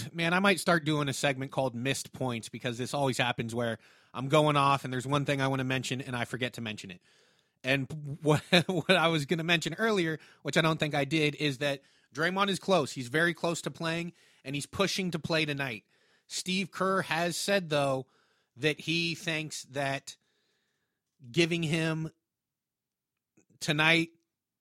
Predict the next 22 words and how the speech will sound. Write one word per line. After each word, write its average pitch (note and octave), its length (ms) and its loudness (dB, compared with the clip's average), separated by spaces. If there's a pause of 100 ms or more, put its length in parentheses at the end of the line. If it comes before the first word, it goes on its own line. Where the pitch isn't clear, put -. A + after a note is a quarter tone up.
(420)
Saturday, D#3 600 0
and D3 220 -4
Sunday C3+ 420 -6
off A2 380 -12 (320)
until C#3 280 -6
they C#3 120 -4
play C#3+ 260 -4
again C3 260 -4
Monday B2+ 540 -6 (920)
is D3 160 -8
probably F3+ 500 2
what E3 180 -2
he's D#3 120 -2
gonna C#3+ 180 0
do. B2 220 -8
It's - 140 -14
probably F3 340 2
the D#3 100 -6
smart D#3 320 -2
thing D#3 180 -4
to D3+ 80 -8
do. D3+ 340 -2